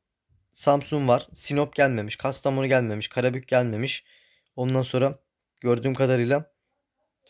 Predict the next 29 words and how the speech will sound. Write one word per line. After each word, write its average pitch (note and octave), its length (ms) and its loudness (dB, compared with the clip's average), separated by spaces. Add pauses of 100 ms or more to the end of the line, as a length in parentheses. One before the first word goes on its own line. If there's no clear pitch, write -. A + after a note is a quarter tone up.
fazla A#2+ 340 -2
da C#3+ 180 0
yani B2 300 2 (2500)
il C#3+ 180 -6
falan C#3 300 2
tahmin C#3+ 240 -2
edemiyorum D3 300 -2
ama D3 280 -4 (220)
Ege C#3+ 220 -2
kısmı E3 320 -4
komple D3+ 380 0
gelmiş. B2+ 400 2
Onu C#3 140 -6
söyleyeyim C3+ 320 -2
sizlere. B2+ 340 -2 (360)
Marmara C3+ 460 4
ve A#2+ 100 0
Ege C#3 200 2
kısmı D3+ 240 -8
komple D3 300 -4
gelmiş. C3 500 0 (360)
İç C#3+ 160 0
Anadolu D3 300 2
kısmından D3+ 520 -2 (280)
birkaç E3 320 0
tane D#3 120 -2
ilimiz C#3+ 260 -2
gelmemiş. B2+ 540 0 (440)
Ee, B2 240 2